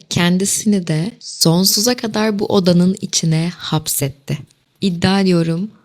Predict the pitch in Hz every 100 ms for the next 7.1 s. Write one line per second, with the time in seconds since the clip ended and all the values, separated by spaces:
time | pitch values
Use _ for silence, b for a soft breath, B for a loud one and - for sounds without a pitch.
0 | _ - 202 220 226 202 185 170 185 196
1 | 190 170 170 - - 180 - 214 - 165
2 | 165 - - _ 165 165 165 165 165 156
3 | 165 - - - - - _ _ 175 180
4 | - 196 202 - - - 180 208 330 -
5 | 190 185 185 180 180 180 180 - - -
6 | 202 208 202 185 156 147 143 143 143 151
7 | 196